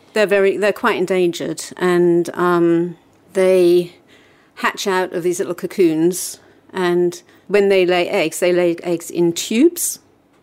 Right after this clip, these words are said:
I, I'm a, I'm a mason bee guardian, so I look after, look after a little selection of them. So I put tubes out for them.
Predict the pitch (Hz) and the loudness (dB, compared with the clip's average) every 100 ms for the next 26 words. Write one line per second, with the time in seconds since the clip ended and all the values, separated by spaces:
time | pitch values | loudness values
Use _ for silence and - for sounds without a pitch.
0 | - 185 - 196 196 190 196 190 185 190 | -8 -6 0 0 0 0 0 2 0 -2
1 | 180 180 185 190 185 208 220 - 202 180 | -2 0 0 -2 0 -2 -2 -2 0 2
2 | 185 180 170 - _ _ _ _ 196 190 | 2 0 -4 -6 _ _ _ _ -2 0
3 | 190 175 165 - 180 175 160 - 190 196 | 0 -4 -4 -2 0 -2 -8 -10 -4 -4
4 | 175 - 175 165 170 - _ - - 170 | -4 -2 -2 -2 -4 -8 _ -10 -4 -2
5 | 160 - 165 175 180 - - - - 226 | -4 -4 -2 -2 -4 -6 -20 -20 -6 -2
6 | 208 202 254 - 247 214 - 160 - - | 0 0 -6 -2 -4 -4 -4 -6 -8 -10
7 | - 143 175 | -8 -8 -8